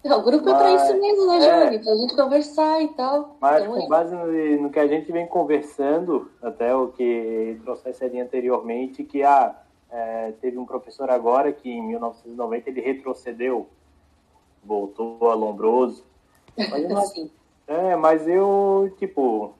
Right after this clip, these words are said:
Speaker 2: por experiência, pelo que a gente vai lendo, não desses autores, eu não acredito que seja um retrocesso, e sim que tudo dialoga. Então, nós temos o diferente, o diferente ele é visto,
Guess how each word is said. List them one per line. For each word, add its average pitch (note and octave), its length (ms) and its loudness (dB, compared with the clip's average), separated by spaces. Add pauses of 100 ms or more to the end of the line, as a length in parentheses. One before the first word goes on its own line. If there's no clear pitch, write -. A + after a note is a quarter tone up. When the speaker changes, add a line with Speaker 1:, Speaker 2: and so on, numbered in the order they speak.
(140)
Speaker 2:
por C3 140 -2
experiência, B2+ 680 -4
pelo A#2 280 -4
que A#2+ 100 -2
a A2 60 2
gente B2 200 -8
vai A2 200 0
lendo, A#2+ 360 -2
não A2+ 440 -2 (160)
desses A#2+ 260 -8
autores, A#2+ 640 0 (840)
eu D3+ 160 -2
não F3+ 80 0
acredito F3+ 460 -2
que - 120 -20
seja F#3+ 320 0
um F3+ 40 -2
retrocesso, F3 760 0
e - 20 -14
sim F#3 920 -6
que F#3 120 -12
tudo F#3 320 0
dialoga. D#3+ 600 2 (1400)
Então, C#3 1120 -2
nós C#3+ 220 -2
temos D#3+ 340 -4
o D3 60 -4
diferente, C#3+ 680 -4
o B2+ 40 -10
diferente C3 500 -8
ele B2 140 -4
é A#2 60 -4
visto, A2+ 640 -8